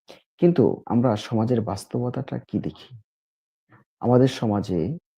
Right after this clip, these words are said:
শুধু তিন তালাক দিয়ে ক্ষান্ত হয় নাই, বরং তারা তালাকের পর তালাক দিতে থাকে, মৃত ব্যক্তিদের নামেও তারা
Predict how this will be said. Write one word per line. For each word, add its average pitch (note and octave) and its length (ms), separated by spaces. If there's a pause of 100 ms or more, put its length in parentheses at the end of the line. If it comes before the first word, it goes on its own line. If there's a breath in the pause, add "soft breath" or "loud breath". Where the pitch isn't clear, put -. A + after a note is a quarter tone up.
(300)
শুধু A#2 300
তিন G#2 300
তালাক G#2+ 280
দিয়ে A2 240
ক্ষান্ত G#2+ 320
হয় F#2 220
নাই, A#2+ 200 (640)
বরং G#2+ 400
তারা F2 220
তালাকের A#2+ 520
পর F#2+ 320 (100)
তালাক G2 380
দিতে G2 260
থাকে, F#2+ 260
মৃত A#2+ 300
ব্যক্তিদের A#2+ 440
নামেও G2+ 320
তারা A2+ 360